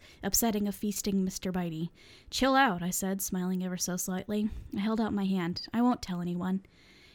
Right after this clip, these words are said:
"You won't?" he asked. I shook my head. "Who would I tell? Who would believe me?" I said sarcastically, which may have sounded offensive. But <laughs> he took my hand anyway,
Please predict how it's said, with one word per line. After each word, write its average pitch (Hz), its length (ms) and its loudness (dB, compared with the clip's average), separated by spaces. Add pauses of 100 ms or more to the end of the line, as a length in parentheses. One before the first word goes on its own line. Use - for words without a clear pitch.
"You 202 140 -2
won't?" 240 360 0
he 285 180 4
asked. 294 420 0 (320)
I 208 60 -2
shook 220 240 -2
my 208 80 0
head. 175 280 0 (480)
"Who 180 100 -2
would 220 120 6
I 247 100 4
tell? 180 480 0
Who 247 140 4
would 285 140 4
believe 247 420 4
me?" 165 240 -2 (180)
I 196 80 -6
said 180 260 -4
sarcastically, 220 920 -2
which 269 220 -2
may 320 140 8
have 285 120 6
sounded 240 360 4
offensive. - 680 -4 (760)
But 269 120 6
<laughs> - 120 6
he 294 120 6
took - 240 0
my 285 120 6
hand 262 240 6
anyway, 190 480 0